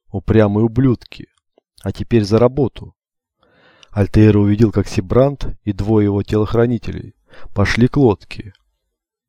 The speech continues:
Тело священника, брошенное в воду, ударилось о борт, а потом его медленно понесло течением через мусор и обломки в гавань.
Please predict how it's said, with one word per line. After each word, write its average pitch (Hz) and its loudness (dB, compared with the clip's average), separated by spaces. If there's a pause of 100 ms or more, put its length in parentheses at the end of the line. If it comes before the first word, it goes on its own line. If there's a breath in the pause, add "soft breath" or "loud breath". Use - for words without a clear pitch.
(120)
Тело 101 4
священника, 104 0
брошенное 101 -2
в 98 -4
воду, 110 0
ударилось 104 2
о 120 2
борт, 127 -6 (600 loud breath)
а 104 -6
потом 107 0
его 101 0
медленно 113 0
понесло 95 -8
течением 117 -4
через 101 -4
мусор 104 -8
и 95 -8
обломки 98 -6
в 113 -10
гавань. 113 0